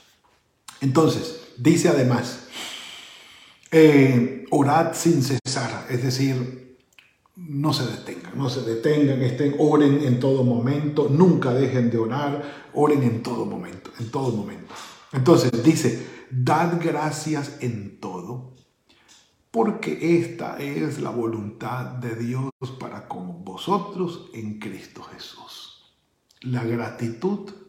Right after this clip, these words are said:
voluntad de Dios. Un corazón agradecido,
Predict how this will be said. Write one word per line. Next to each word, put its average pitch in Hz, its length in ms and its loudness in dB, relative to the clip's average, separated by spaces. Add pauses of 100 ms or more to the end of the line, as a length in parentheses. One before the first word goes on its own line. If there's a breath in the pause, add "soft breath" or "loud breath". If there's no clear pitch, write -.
(220)
voluntad 117 920 -8 (320)
de - 340 -18
Dios. - 680 -20 (720 loud breath)
Un 139 220 0
corazón 127 720 -6
agradecido, 123 1200 -12